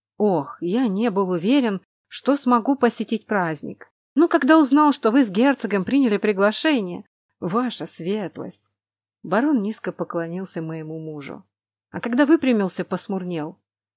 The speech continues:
Ваша светлость, мне совестно, что я не посмел доложить вам о проблемах в моих землях. Во мне говорила обида на самого себя.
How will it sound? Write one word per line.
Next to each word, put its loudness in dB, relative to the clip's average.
Ваша -12
светлость, -6
мне -8
совестно, -2
что -2
я 2
не 0
посмел -4
доложить -2
вам 0
о 0
проблемах 0
в -8
моих -4
землях. -4
Во -4
мне 4
говорила 2
обида 0
на 2
самого -2
себя. -2